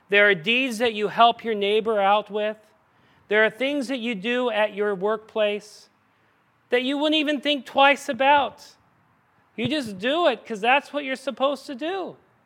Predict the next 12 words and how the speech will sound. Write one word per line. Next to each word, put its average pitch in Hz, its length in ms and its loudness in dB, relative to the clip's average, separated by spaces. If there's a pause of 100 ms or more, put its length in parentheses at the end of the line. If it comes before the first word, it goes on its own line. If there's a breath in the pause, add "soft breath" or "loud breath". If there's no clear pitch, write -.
(1000)
You 247 100 -4
don't 339 160 2
even 320 260 0
know 330 220 6
you're 349 200 0
doing 220 300 0
a 190 60 0
good 175 240 -4
work 185 320 0
in 180 80 -6
these 160 260 -6
things, 135 480 -16